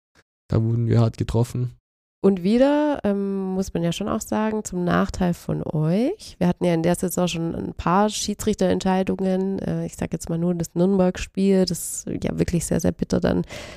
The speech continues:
Speaker 2: mit einem späten, ähm, Elfmetertreffer gegen euch entschieden wurde. Ist es für euch so ein, ist es ein Thema, über das man sprechen muss? Also fühlst du dich als, als Spieler einer Aufstiegsmannschaft vielleicht auch ein bisschen benachteiligt, oder?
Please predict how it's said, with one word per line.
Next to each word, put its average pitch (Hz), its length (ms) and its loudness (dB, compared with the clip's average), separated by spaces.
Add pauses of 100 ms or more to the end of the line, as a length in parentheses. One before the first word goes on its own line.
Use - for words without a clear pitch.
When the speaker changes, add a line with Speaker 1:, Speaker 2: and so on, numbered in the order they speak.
(140)
Speaker 2:
mit - 240 2
einem 175 120 4
späten, 175 680 0
ähm, 165 360 0
Elfmetertreffer 175 800 0
gegen 175 260 0
euch 175 360 0
entschieden 180 440 -4
wurde. 175 300 0 (460)
Ist 185 100 -2
es 247 120 2
für 226 120 2
euch - 200 0
so 208 140 -2
ein, 190 260 0
ist - 140 -2
es - 140 0
ein 196 120 0
Thema, 196 340 0
über 180 100 0
das 175 160 -2
man 180 100 -4
sprechen 196 360 -6
muss? 220 240 -4
Also 175 200 -2
fühlst 196 260 -2
du 185 80 -4
dich 185 260 -2
als, 175 300 0 (220)
als 175 140 -2
Spieler 202 280 0
einer 180 220 4
Aufstiegsmannschaft 190 880 0
vielleicht 180 260 0
auch 185 40 2
ein 175 120 0
bisschen 175 280 -2
benachteiligt, 214 960 -2
oder? 170 360 0